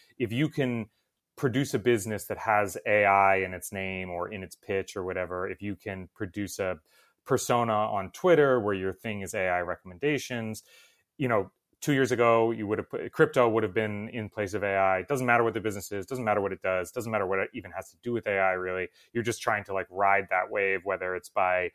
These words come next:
you know, building a business that you can turn around and sell, or by just sort of creating a big per-,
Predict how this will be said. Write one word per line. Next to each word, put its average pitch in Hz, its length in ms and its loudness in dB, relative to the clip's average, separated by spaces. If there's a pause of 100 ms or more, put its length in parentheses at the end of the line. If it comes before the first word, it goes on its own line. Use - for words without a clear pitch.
(480)
you 101 100 -6
know, 92 300 -4
building 104 260 -2
a 95 40 -8
business 95 320 -8
that 107 80 -16
you 95 100 -14
can 95 100 -16
turn 92 160 -12
around 85 180 -10
and 85 100 -16
sell, 143 540 6
or 92 600 -2
by 87 540 2
just 82 120 -16
sort 95 120 -8
of - 80 -20
creating 92 340 -6
a 90 60 -14
big 90 300 -8 (100)
per-, 95 160 -10